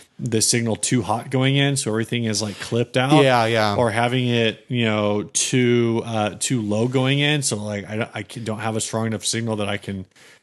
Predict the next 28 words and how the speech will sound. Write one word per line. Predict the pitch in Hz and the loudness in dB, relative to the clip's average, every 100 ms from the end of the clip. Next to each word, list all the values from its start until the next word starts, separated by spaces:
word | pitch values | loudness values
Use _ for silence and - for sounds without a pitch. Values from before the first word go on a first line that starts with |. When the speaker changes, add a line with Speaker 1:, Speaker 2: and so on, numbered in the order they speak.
| _ - | _ -6
Speaker 1:
work | 104 139 160 | 0 0 2
with | 113 101 | -4 -4
it | 85 | -6
really, | 98 95 92 | -4 -2 -4
because | 92 - 98 | -6 -8 -4
by | 104 | -4
the | 101 | -4
time, | - 113 113 | -4 -4 -4
like, | 107 | -4
I | 107 | -4
bump | 101 110 101 | -4 -6 -6
the | 98 | -8
gain | 101 107 123 | -4 -2 0
up, | 107 107 - - - - - - | 0 -2 -8 -20 -20 -20 -20 -6
uh, | 98 98 95 | -2 -2 -4
it's | 104 92 - | -8 -10 -8
just | 107 - | -8 -6
too | 117 | -6
compressed | 107 101 - 107 107 - | -4 -6 -4 -4 -4 -6
to | 101 | -4
really | 104 104 98 | -2 -2 -4
do | 90 104 104 | -6 -4 -4
anything | 107 101 107 101 | -4 -4 -4 -4
with | 98 | -6
the | 101 95 | -8 -8
E | 95 | -10
Q. | - 135 139 131 131 135 - - - _ _ - | -2 2 4 4 0 -6 -20 -20 -20 _ _ -8
Um, | 104 101 98 101 | -4 -4 -4 -8